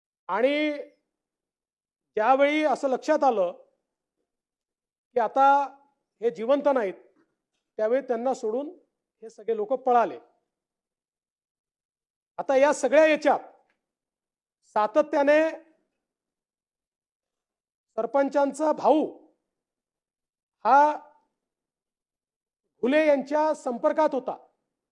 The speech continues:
आणि तो घुले त्यांना सारखा सांगायचा, "वीस मिनिटात सोडतोय, पंधरा मिनिटात सोडतोय." अशा प्रकारे चाटे, चाटे, सॉरी, घुले नाही, चाटे, घुले नाही, चाटेच्या, चाटे, चाटेंच्या,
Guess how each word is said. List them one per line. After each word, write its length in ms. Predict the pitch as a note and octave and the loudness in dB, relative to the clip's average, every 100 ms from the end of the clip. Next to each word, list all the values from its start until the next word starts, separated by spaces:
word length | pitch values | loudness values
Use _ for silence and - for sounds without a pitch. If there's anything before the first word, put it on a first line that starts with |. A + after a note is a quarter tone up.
| _ _ _ | _ _ _
आणि 160 | C4 C#4+ | -2 0
तो 100 | C4+ | 0
घुले 260 | F#3 C#4+ | 0 2
त्यांना 260 | D4 D4 C#4+ | 2 0 0
सारखा 320 | C#4 C4+ C#4+ | -2 -2 -2
सांगायचा, 320 | C#4 C4+ B3 | -2 -2 -2
"वीस 280 | F#3+ C#4 B3+ | -6 -8 -8
मिनिटात 220 | C#4 C4+ | -6 -8
सोडतोय, 420 | C#4 A#3+ - F#3 | -6 -6 -6 -10
पंधरा 320 | D#3 A#3+ C#4 D4 | -10 -6 -2 -2
मिनिटात 260 | C#4+ C#4+ | -2 -6
सोडतोय." 460 | C#4+ B3 A#3 G3 C3 - _ _ _ _ _ _ _ _ _ _ _ - | -4 -6 -4 -8 -8 -14 _ _ _ _ _ _ _ _ _ _ _ -18
अशा 220 | F3 D4 | -6 -4
प्रकारे 540 | D4 C#4 C#4+ D4 D#4+ D#4 - _ _ _ _ _ _ _ _ _ _ _ _ _ _ _ _ _ _ _ _ _ _ _ _ _ _ _ _ _ _ _ _ _ _ _ A#3+ | -2 -2 2 4 6 4 -4 _ _ _ _ _ _ _ _ _ _ _ _ _ _ _ _ _ _ _ _ _ _ _ _ _ _ _ _ _ _ _ _ _ _ _ -6
चाटे, 180 | - | -6
चाटे, 220 | D#3 - - | -8 -14 -14
सॉरी, 200 | D3+ B2+ | -16 -14
घुले 220 | F3 C#3+ | -10 -10
नाही, 140 | A#2+ | -8
चाटे, 280 | - F#3+ - | -6 -8 -8
घुले 280 | - E3 A#3+ | -14 -2 0
नाही, 140 | A#3+ - | 0 -2
चाटेच्या, 440 | A3 G#3 F#3 A#2+ _ _ _ - | -6 -6 -10 -14 _ _ _ 0
चाटे, 340 | B3+ A3+ - - | 0 0 -6 -4
चाटेंच्या, 420 | A#3 B3 G#3 | 0 0 -2